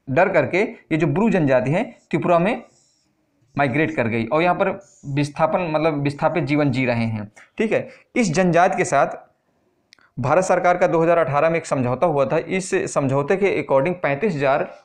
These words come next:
ब्रू जनजाति के लोगों को यहाँ पर बसाया जाएगा। इस, ये ब्रू जनजाति रि-, रियांग नाम के जनजाति के नाम से भी प्रसिद्ध है,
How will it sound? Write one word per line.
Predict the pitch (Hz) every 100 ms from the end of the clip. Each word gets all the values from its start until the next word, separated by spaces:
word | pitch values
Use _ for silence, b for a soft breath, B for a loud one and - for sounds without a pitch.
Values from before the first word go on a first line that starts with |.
| -
ब्रू | 151 208
जनजाति | 170 143 127 127 -
के |
लोगों | 147 135 135
को | 131 214
यहाँ | 294 156
पर | 151
बसाया | 123 131 127 135
जाएगा। | 123 117 113 113
इस, | - 202
ये | 151 160 226
ब्रू | 165 160
जनजाति | 139 139 135 190 208 - B B 131
रि-, | 135 143 _ _
रियांग | 127 135 175 214
नाम | 208 202
के | 196
जनजाति | 170 165 151 165
के | 175
नाम | 160 156
से | 185
भी | 208
प्रसिद्ध | - - 117
है, | 110 104